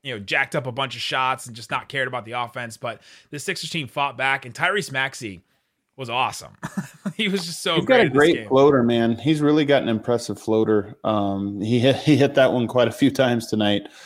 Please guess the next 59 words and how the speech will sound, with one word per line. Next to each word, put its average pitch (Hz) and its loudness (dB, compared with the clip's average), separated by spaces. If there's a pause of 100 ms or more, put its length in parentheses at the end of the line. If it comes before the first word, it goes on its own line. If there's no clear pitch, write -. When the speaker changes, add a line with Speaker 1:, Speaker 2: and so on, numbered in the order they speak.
(280)
Speaker 2:
Uh, 175 8
yeah, 220 6
as 214 4
you 220 0
mentioned, 202 0
they're 190 2
just 208 -2
so 202 4
shorthanded. 175 2
I 156 6
mean, 165 0
you 170 0
kind 320 0
of - -4
feel 214 2
for - -4
Philadelphia. 117 4
They 135 4
were 208 4
off 110 4
to 143 2
a 113 4
really 127 2
great 120 0
start. - 0
One 135 2
of 139 0
the 113 2
stories 123 2
of 104 0
the, 107 0
you 110 -4
know, 104 0
of 101 0
the 104 -4
season. 139 -2 (420)
Uh, - -6
you 127 2
get 147 2
the 135 0
protocols. 147 4
You, 127 4
you 123 4
hit 131 4
of 127 0
a, 123 6
an 120 2
unfortunate, 135 0 (220)
you 127 2
know, 120 2
bout 117 4
with 123 0
covid. 143 2 (400)
We're 123 4
still 147 6
<laughs> 135 0
in 143 2
this 143 2
pandemic, 139 2